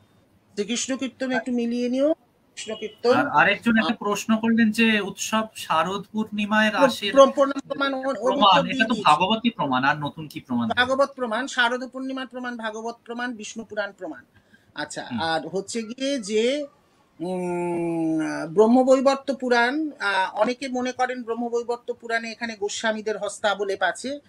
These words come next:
Speaker 1: কিন্তু আমরা সেটা মনে করি না। তার কারণ হচ্ছে গিয়ে দুটো ক্রান্তিবিন্দু ছেদ হতো, সুতরাং দুটো ক্রান্তিবিন্দুতেই আর্যদের আরো নানা রকম, আহ,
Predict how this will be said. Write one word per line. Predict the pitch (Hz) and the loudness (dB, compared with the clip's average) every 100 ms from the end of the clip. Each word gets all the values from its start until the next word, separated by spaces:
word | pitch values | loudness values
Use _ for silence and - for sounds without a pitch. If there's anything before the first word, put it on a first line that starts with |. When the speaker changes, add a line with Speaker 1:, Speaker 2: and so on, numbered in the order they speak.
| _ _ - | _ _ -4
Speaker 1:
কিন্তু | 202 | 0
আমরা | 202 202 | 0 0
সেটা | 214 233 226 | -4 -2 -4
মনে | 214 220 | -2 -4
করি | 226 202 | -4 -4
না। | 175 220 | -4 -8
তার | 247 196 190 | -2 -2 0
কারণ | 190 190 226 233 | -4 -2 -2 -2
হচ্ছে | 240 240 | -6 -6
গিয়ে | 240 | -6
দুটো | 196 214 254 | -4 -4 -2
ক্রান্তিবিন্দু | 247 220 196 196 202 214 226 233 | 2 4 2 -2 -4 -2 -2 -2
ছেদ | - 262 254 175 | 0 4 6 4
হতো, | - - _ _ _ - | -2 -10 _ _ _ -6
সুতরাং | 220 226 247 | 0 6 6
দুটো | 208 214 240 | 4 2 2
ক্রান্তিবিন্দুতেই | 247 240 240 254 254 269 254 311 330 269 262 _ - | 4 2 2 -2 0 -2 0 0 0 -4 -14 _ -4
আর্যদের | 185 190 190 220 262 | 0 0 0 -4 -2
আরো | 247 196 202 196 - _ _ - | 0 -2 -2 -6 -10 _ _ -12
নানা | 185 185 208 | -6 -2 0
রকম, | 220 240 196 165 _ _ _ - | 0 -4 -10 -14 _ _ _ -10
আহ, | 180 175 160 | -6 -4 -6